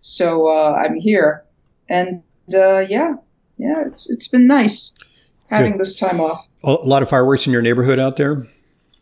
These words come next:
Speaker 1: Oh, my goodness, yeah.
Speaker 2: Yeah.
Speaker 1: I could actually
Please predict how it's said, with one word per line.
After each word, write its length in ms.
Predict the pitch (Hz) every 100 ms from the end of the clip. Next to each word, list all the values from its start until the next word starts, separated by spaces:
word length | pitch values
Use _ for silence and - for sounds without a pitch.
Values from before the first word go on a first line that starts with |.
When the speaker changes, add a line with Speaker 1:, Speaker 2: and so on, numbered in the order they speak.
| _ _ _ _ _ -
Speaker 1:
Oh, 180 | 190 196
my 140 | 156
goodness, 500 | 143 180 170 135 -
yeah. 180 | 156 135 - -
Speaker 2:
Yeah. 200 | 123 90 - _ -
Speaker 1:
I 140 | 226
could 180 | 240 240
actually 720 | 214 208 - 208 196 185 175